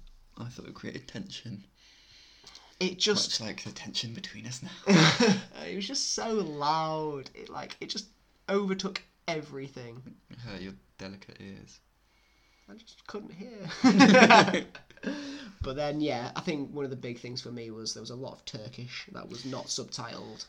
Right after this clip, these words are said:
Speaker 1: Yeah.
Speaker 2: And while I can get on board, you know,
Speaker 1: Trying to
Speaker 2: sometimes
Speaker 1: figure out roughly what he said?
Speaker 2: Yeah, but it's, sometimes you can kind of just tell from, like, the reactions. Like, you can let the actors actually act.
Speaker 1: Yeah.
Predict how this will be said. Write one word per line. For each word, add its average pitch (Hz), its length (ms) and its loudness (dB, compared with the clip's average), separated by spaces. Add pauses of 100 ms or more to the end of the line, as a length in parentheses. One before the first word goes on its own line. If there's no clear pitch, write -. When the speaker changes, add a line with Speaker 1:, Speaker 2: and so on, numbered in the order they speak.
(240)
Speaker 1:
Yeah. 110 340 4 (360)
Speaker 2:
And 127 260 -4
while 139 280 -2
I 151 100 0
can 170 200 -4
get 170 140 -2
on 190 200 -2
board, 214 320 -2 (220)
you 156 160 -8
know, 143 80 -6
Speaker 1:
Trying 139 80 -6
to - 140 -2
Speaker 2:
sometimes - 380 -2
Speaker 1:
figure 160 240 -6
out - 80 -6
roughly 160 280 -8
what 156 80 -8
he 165 60 -10
said? 180 220 -6
Speaker 2:
Yeah, 240 220 2
but 208 100 2
it's, 220 120 0
sometimes 269 400 -2
you 220 80 -6
can 208 100 -2
kind 202 160 0
of 170 60 -2
just 180 200 -2
tell 185 280 -2
from, 190 160 -6
like, 139 160 -10 (180)
the 139 80 -14
reactions. 147 840 -8
Like, - 540 -12
you - 140 -10
can 147 120 -6
let 147 120 -6
the 135 120 -4
actors 127 360 -4
actually 120 320 -8
act. - 400 -12
Speaker 1:
Yeah. 104 220 -10